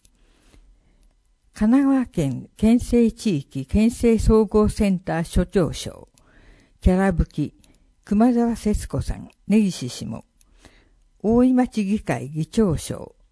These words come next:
梅干し、十郎、川野よし子さん、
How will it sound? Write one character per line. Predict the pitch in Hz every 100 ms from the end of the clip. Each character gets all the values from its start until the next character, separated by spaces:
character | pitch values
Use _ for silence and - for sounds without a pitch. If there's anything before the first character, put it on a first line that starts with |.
| _ _ -
梅 | 190 190
干 | 165
し、 | - - 135 - _
十 | _ 170 180
郎、 | 170 156 131 - - - _ -
川 | 240 247
野 | 170
よ | 143 175
し | -
子 | - 135
さ | -
ん、 | -